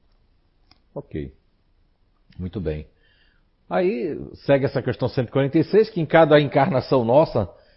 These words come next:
cada descida, a gente pode mudar de sede.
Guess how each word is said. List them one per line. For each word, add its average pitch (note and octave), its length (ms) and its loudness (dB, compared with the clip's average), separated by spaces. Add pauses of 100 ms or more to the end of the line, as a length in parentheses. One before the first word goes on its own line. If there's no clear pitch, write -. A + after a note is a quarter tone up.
(140)
cada B2+ 220 0
descida, C3 600 0
a C#3 40 -2
gente C3 200 -6
pode C#3+ 240 2
mudar D#3+ 480 2
de F2 120 -8
sede. - 440 -6